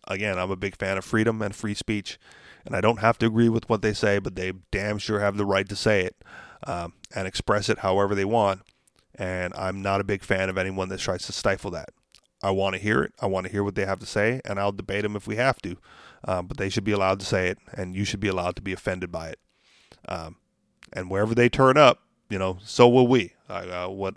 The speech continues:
you know, we got, we got our profile on Minds now. I don't know what we're gonna do about Gab. Um, not that we're associated with him,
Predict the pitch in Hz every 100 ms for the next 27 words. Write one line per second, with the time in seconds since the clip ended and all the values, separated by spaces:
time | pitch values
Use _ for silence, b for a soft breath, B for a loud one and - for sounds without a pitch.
0 | - 95 90 95 95 98 101 104 101 104
1 | - 107 - 101 107 104 104 107 101 104
2 | 101 101 98 98 101 104 107 - 101 98
3 | 101 92 95 - 95 92 - B B B
4 | B - 101 87 87 _ _ _ _ -
5 | - 135 - - - 101 101 101 101 110
6 | 110 143 160 - 95 95 95 95